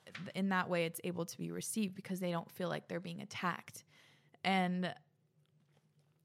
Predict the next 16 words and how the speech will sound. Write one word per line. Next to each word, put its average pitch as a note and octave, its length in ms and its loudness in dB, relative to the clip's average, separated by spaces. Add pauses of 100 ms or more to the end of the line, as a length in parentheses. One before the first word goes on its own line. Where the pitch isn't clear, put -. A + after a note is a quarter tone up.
(100)
um, E3+ 520 2 (180)
he - 140 -4
talks G#3 320 6
about E3 420 6 (200)
so G#3 280 8
many, F3+ 240 6
like, D#3+ 240 0
extreme F#3 760 4
conflict E3+ 500 0
situations E3+ 800 -4 (680)
that F3+ 180 4
this F#3 160 0
has F3+ 140 -2
been F3+ 140 2
able E3+ 300 0
to, E3+ 540 -4